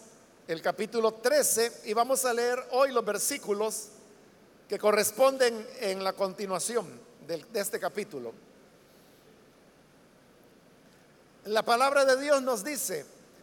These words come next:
en el Evangelio de Juan, capítulo trece, versículo doce en adelante,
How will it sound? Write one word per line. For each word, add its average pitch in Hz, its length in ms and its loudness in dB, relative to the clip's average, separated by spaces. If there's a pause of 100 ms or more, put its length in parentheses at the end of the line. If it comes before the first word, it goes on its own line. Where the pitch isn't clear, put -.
(260)
en 160 140 -8
el 185 80 -2
Evangelio 202 440 2
de 240 100 4
Juan, 254 440 0
capítulo 208 540 -2
trece, 233 580 -4 (1400)
versículo 233 1040 2 (1400)
doce 240 680 4
en 196 140 -6
adelante, 226 680 -2